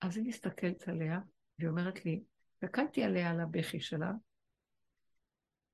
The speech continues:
ולא התפעלתי מכלום, וידעתי בתוכי שהיא משקרת עם הבכי שלה. אז היא הסתכלה אליה מבעד הדמעות,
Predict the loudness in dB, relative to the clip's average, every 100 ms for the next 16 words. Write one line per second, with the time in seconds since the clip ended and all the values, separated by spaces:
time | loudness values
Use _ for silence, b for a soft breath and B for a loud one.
0 | _ _ _ 0 2 4 4 2 0 -2
1 | -2 0 2 2 4 6 6 4 -2 _
2 | _ _ _ -4 6 8 8 4 2 0
3 | 0 -2 0 2 2 2 0 2 0 2
4 | 2 2 0 -2 0 0 0 -2 -2 -2
5 | -2 -6 _ _ _ _ _ _ -20 B
6 | B -4 2 4 6 4 8 8 10 10
7 | 8 8 8 8 6 6 6 8 6